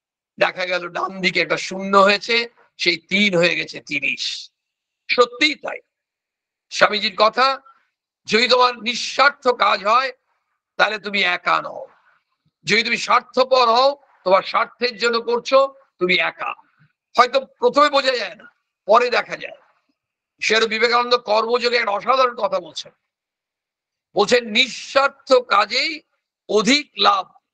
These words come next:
কিন্তু এটা জন্য মানুষ ধৈর্য ধরতে পারে না। এই নিঃস্বার্থপর, নিঃস্বার্থপরতা, পরার্থে আমি কাজ করব, অথচ আমার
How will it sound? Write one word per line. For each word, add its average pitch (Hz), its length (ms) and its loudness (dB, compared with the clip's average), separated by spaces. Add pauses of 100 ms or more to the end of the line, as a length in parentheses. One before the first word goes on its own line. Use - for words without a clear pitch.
(640)
কিন্তু 196 280 -4 (180)
এটা 233 640 -4 (640)
জন্য 233 440 0
মানুষ 240 760 -4 (240)
ধৈর্য 214 640 2
ধরতে 175 400 -4
পারে - 240 -6
না। - 360 -20 (1600)
এই 202 140 2
নিঃস্বার্থপর, 262 1400 0 (340)
নিঃস্বার্থপরতা, 240 1400 0 (1300)
পরার্থে 247 680 2
আমি 233 160 -6
কাজ 202 380 -2
করব, 226 580 2 (800)
অথচ 240 340 -2
আমার 233 520 -2